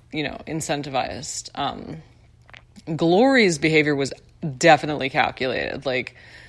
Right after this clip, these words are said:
right down to the, like, f-, quote, "friendly phone calls" during the pandemic. It would be, like, I almost sometimes felt like when she would call me,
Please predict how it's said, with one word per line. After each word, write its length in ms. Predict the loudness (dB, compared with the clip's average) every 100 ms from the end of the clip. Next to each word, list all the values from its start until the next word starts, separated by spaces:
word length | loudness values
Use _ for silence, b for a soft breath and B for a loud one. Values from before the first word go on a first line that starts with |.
| B B B
right 180 | 4 4
down 240 | 4 2
to 120 | 0
the, 180 | 0 0
like, 220 | 0 -4
f-, 360 | -4 -12 -12 -14
quote, 360 | -8 2 2 2
"friendly 380 | -4 -6 -6 -10
phone 380 | -4 0 0 2
calls" 320 | 2 2 2
during 160 | -2
the 80 | -2
pandemic. 600 | -4 -4 0 0 0 -2
It 60 | -2
would 140 | -2
be, 120 | 0
like, 300 | 2 0 0 B B B B
I 100 | 2
almost 300 | 4 4 4
sometimes 420 | 2 0 0 -2
felt 200 | 2 2
like 180 | 4 2
when 240 | 2 0 2
she 300 | 2 2 2
would 240 | 0 -2
call 320 | -4 0 2
me, 400 | 0 -2 -2 -4